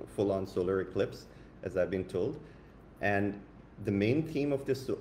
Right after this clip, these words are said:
solar eclipse that we've been getting is that this is a cosmic reset. So what that really means for you in your life is that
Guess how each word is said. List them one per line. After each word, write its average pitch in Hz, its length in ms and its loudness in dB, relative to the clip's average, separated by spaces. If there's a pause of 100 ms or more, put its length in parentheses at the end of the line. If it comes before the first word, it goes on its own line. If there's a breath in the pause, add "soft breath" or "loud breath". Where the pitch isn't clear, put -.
solar 110 400 2
eclipse 123 360 0
that 107 200 4 (160)
we've 107 260 0
been 147 180 0
getting 156 420 -2 (240)
is 107 340 2
that 107 240 4
this 110 160 0
is 131 140 -2
a 143 60 2
cosmic 107 600 2
reset. - 560 -2 (400 loud breath)
So 117 560 4
what 110 440 -2
that 120 300 4
really 113 220 4
means 110 320 4
for 127 140 2
you 101 320 4
in 101 160 2
your 101 240 4
life 95 280 2 (140)
is 101 160 0
that 120 300 4